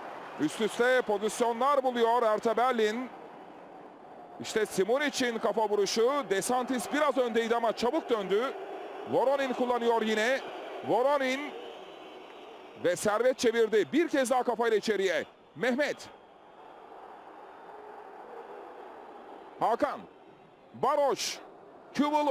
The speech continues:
öylesine uygun durumda ki Baroş oraya atabilecek mi? Kübel çok uygun. Şimdi oraya doğru. Sabri atağa destek verdi. Arda içeride. Sabri kanatta. Baroş daha da içeride. Sabri'nin olduğu yere hücumda ceza alanında oyuncumuz yok. Geriye doğru.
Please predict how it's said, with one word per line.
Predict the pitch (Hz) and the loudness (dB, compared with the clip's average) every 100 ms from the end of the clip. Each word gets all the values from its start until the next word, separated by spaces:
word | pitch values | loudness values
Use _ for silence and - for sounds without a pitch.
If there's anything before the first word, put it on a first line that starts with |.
| 254 | 4
öylesine | 285 - 294 | 4 2 2
uygun | 330 311 302 | 2 2 2
durumda | 294 294 311 | 2 2 2
ki | - 269 254 | 2 2 2
Baroş | 311 285 294 | 4 4 4
oraya | 302 294 | 4 4
atabilecek | 294 294 285 302 - | 4 2 2 2 2
mi? | 208 123 - - - - - | 0 0 -4 -12 -14 -14 -2
Kübel | 285 320 - | 0 2 2
çok | 320 311 | 2 2
uygun. | 330 285 247 147 98 - - - - - | 2 2 0 0 -10 -14 -14 -14 -14 -14
Şimdi | - 320 320 | -2 0 4
oraya | 294 285 269 | 4 6 4
doğru. | 254 233 196 117 - - - - | 4 4 2 -2 -8 -14 -14 -6
Sabri | - 285 330 | 0 2 2
atağa | 302 311 311 | 4 4 4
destek | 302 311 294 | 2 2 2
verdi. | 285 254 208 143 - - | 2 2 2 0 -4 0
Arda | 262 294 294 | 2 4 4
içeride. | 294 285 285 269 240 139 - | 2 2 2 2 2 0 -4
Sabri | - 311 302 311 | 0 2 2 2
kanatta. | 302 294 - 262 165 - - | 2 0 2 0 0 -2 0
Baroş | 294 302 294 302 | 2 4 2 2
daha | 320 320 | 4 4
da | |
içeride. | 294 277 254 214 156 - | 2 2 2 2 0 -4
Sabri'nin | - 302 320 320 | 0 2 2 2
olduğu | 302 294 294 | 2 2 4
yere | 269 277 302 | 4 6 4
hücumda | 202 233 302 302 277 | 2 0 0 2 2
ceza | 262 262 320 | 4 4 4
alanında | 302 294 302 285 | 4 2 4 4
oyuncumuz | 294 294 311 254 | 2 0 0 2
yok. | 302 240 | 2 2
Geriye | 269 311 320 311 | 2 4 4 4
doğru. | 277 269 | 4 4